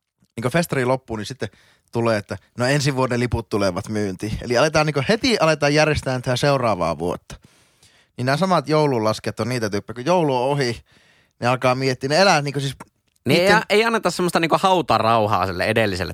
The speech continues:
Speaker 2: tapahtumalle
Speaker 1: Ei,
Speaker 2: edes.
Speaker 1: ei, vaan eikä niinkään, että kun, kun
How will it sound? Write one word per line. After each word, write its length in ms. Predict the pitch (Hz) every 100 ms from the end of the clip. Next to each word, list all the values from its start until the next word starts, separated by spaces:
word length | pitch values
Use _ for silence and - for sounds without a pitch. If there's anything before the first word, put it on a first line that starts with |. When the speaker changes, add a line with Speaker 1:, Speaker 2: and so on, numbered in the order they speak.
| -
Speaker 2:
tapahtumalle 680 | 90 87 82 82 80 - 160
Speaker 1:
Ei, 140 | 170 139
Speaker 2:
edes. 140 | 117 - - - -
Speaker 1:
ei, 240 | 147 117 - - - -
vaan 220 | 120 123 - - - _ 147
eikä 180 | 151
niinkään, 340 | 156 147 135 123
että 220 | - 120 - _ -
kun, 100 | 127 - -
kun 180 | - 135